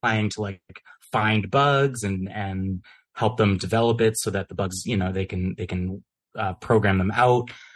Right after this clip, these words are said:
Um, but I, I don't know. I think that'd be, it'd be fun to be part of that process and to,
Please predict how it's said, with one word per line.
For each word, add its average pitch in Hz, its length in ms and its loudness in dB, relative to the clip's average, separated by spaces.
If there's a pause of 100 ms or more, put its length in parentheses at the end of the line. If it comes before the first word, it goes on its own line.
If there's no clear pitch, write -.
(200)
Um, 117 280 4
but 127 120 6
I, 160 160 4
I 175 80 6
don't 208 120 6
know. 214 120 6
I 117 120 4
think 156 260 2
that'd 139 180 0
be, 131 140 -4
it'd 123 100 -4
be 120 80 -2
fun 127 300 2
to 117 60 -2
be 117 280 -6
part 110 160 0
of 95 60 -4
that 95 180 -6
process 117 640 -2
and 95 260 -4
to, 95 360 -4